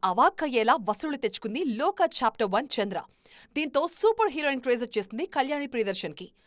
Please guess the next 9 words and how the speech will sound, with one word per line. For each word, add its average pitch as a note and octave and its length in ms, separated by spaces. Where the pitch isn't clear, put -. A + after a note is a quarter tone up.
ఆ C4 160
మూవీ C#4 260
తర్వాత F3+ 380
వరుసగా C4 500
సినిమాలకి A#3+ 520
సైన్ B3 300
చేసేయలేదు. C4+ 500
కానీ F4+ 300
ఇప్పుడు D#4 240